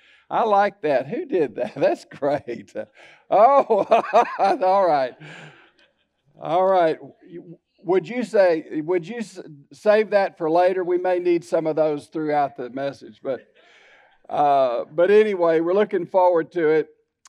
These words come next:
So North Belt has a few traditions, not many, but we have a few. Uh,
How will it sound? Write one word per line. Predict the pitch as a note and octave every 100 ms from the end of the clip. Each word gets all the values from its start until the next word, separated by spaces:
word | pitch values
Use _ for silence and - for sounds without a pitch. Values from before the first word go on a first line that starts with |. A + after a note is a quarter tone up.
| _ _
So | _ G#3+
North | A#3 D4+ D4+
Belt | B3 G#3+ E3+
has | G3 G#3+ G#3+ G#3 E3+ - _ -
a | E3
few | - A3 B3
traditions, | A#3+ - F#3 F3+ F3+ - G3 G3+ E3+
not | D3+ F#3 A#3 -
many, | D3 D#3 F#3+ G#3 A3 B3+ B3+ _
but | - D3
we | D3+ D#3+
have | D#3+ D3
a | C#3
few. | _ C#3+ C#3+ D#3+ A3 - _ _ _ _ _ _ -
Uh, | D3 C#3+ C#3